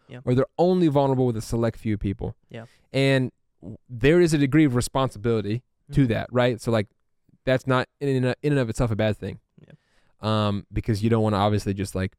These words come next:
Speaker 2: show up every week just emotionally bleeding on people. Like, that's not healthy for anybody.
Speaker 1: Nope.
Speaker 2: However, we should live life with a degree of shamelessness to where I'm like, "Yeah, I got stuff going on.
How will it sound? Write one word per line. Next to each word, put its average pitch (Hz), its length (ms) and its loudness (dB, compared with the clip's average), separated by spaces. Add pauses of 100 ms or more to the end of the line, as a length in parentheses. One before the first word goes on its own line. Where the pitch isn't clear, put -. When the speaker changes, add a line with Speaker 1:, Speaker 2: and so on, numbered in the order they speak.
Speaker 2:
show - 300 -2
up 104 120 0
every 95 200 -2
week 101 300 -2 (300)
just - 260 -4
emotionally 104 540 -4
bleeding 101 340 -2
on 92 140 -10
people. 98 440 -8
Like, 101 140 -6
that's 104 220 -6
not 92 160 -8
healthy 95 260 -12
for - 120 -10
anybody. 101 520 -4
Speaker 1:
Nope. 135 160 -12 (140)
Speaker 2:
However, 131 720 0 (1600)
we 127 100 2
should 143 300 2
live 131 280 2
life 127 360 0
with 120 80 0
a 113 100 0
degree 120 340 2
of 110 80 -2
shamelessness 113 840 -4
to - 100 -14
where 113 120 -2
I'm 107 140 -4
like, 104 160 -4 (680)
"Yeah, 131 260 2
I 131 80 4
got 131 180 0
stuff 127 240 -2
going 113 220 -4
on. 110 300 -2